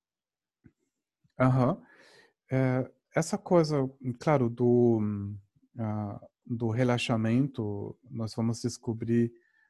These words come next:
que isso ainda tem mais níveis, né? Ahm, e também nós temos algumas ideias.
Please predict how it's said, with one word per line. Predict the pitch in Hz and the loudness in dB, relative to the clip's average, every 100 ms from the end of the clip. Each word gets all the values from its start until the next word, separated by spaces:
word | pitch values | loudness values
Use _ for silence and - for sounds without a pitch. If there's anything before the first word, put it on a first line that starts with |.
| _ _ | _ _
que | - 127 | -6 0
isso | 120 117 135 123 120 117 - | 0 0 0 0 0 -2 -2
ainda | 113 117 120 | 0 0 -2
tem | 120 120 120 117 113 113 _ _ _ _ _ | -2 0 2 2 0 -6 _ _ _ _ _
mais | 120 113 120 120 139 | -2 2 2 0 0
níveis, | 139 139 113 98 92 - - - _ _ _ _ _ _ | 2 2 2 -2 -2 -10 -16 -20 _ _ _ _ _ _
né? | 101 120 _ _ _ _ _ _ _ - | -12 -12 _ _ _ _ _ _ _ -6
Ahm, | 113 110 113 113 110 117 - _ _ 247 - - - - - _ _ _ _ _ - - - | -4 -2 -2 -2 -4 -6 -10 _ _ -20 -18 -20 -16 -16 -16 _ _ _ _ _ -16 -10 0
e | 123 123 123 - | 4 4 2 0
também | 127 139 156 - - | 2 2 2 -4 -6
nós | 135 131 | -4 -2
temos | 156 147 135 - | 0 0 -2 -2
algumas | 127 139 143 143 | -2 0 0 0
ideias. | 143 135 123 104 - - | 0 2 2 0 -4 -12